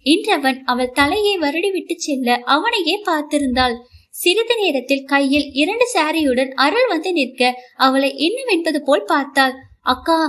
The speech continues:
இதுல எந்த சாரி நல்லா இருக்கு?" "ரெண்டுமே நல்லா தாண்டி இருக்கு, ஆனா என்கிட்ட நிறைய புடவை இருக்கு." "அடி லூசே, இது எனக்கு, நீ தான் கட்டிவிட போற. நான் ஒரு தரம் கூட சாரி கட்டவே இல்லையே."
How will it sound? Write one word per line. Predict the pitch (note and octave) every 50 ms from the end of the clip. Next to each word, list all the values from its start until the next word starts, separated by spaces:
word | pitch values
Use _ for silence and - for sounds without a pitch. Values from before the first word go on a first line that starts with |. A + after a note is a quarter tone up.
| D4 D4+ - _
இதுல | - C#4 C4 D4+ C#4+ D4
எந்த | C4+ C#4 C#4+ D4 - B4+
சாரி | B4+ A4+ G4 F4+ E4
நல்லா | D4+ D4+ C#4+ C#4+ D4 D4+ D4+
இருக்கு?" | D4+ D4 D4 - C#4+ C#4 D4 E4 C#4+ - _ _ _ _ - _
"ரெண்டுமே | - A#3 B3+ C#4+ - F#4+ D#4+ D4 E4 G#4
நல்லா | G#4+ F4+ D4+ D4 C#4+
தாண்டி | C#4 C#4 C4+ C4 C4+ E4 D#4+
இருக்கு, | D4 C4+ - - - C4+ C4+ C4 C4+ - - _
ஆனா | _ - B3+ B3+ C#4 D4 D4 -
என்கிட்ட | C4 A#3+ A#3 C4+ C#4 D#4+
நிறைய | C#4+ D4 D4 D4+ G4 A#4+ C5+ C5+
புடவை | C5+ F#4 E4 E4+ E4+ F4+ E4+
இருக்கு." | D4 C#4+ C#4 - C#4 C4+ C4+ C4 B3 B3+ - _ _ _ _ _ _
"அடி | - A3+ A#3 B3+
லூசே, | A#3+ A#3 C#4+ E4+ G#4 G#4 - - D4 C#4+ D4 D#4 D4 D4 - -
இது | B3+ C4+ C#4 C4 A#3 B3
எனக்கு, | B3+ C4 C#4+ E4+ G4 G4+ F4 D4+ - - - -
நீ | - A#3 D#4 G#4+
தான் | G#4+ E4+ D#4+ E4 E4
கட்டிவிட | D#4 C#4+ D4 E4+ E4+ E4 D4
போற. | D4 D4 C#4 C4+ C4 C4 B3+ A#3+ B3 - _ _ _
நான் | A#3+ A#3+ A#3 A3+
ஒரு | A3 A3 A3+
தரம் | A3 A#3+ A#3+ D4+ G4+ -
கூட | - F4+ D#4 C#4+ - -
சாரி | - - C#4 D#4+ F#4+ G4
கட்டவே | - C4+ B3 B3 - E4 G4+ A#4 B4 A#4+
இல்லையே." | G4 D4+ C#4 C4+ A#3+ C4 C4+ C4+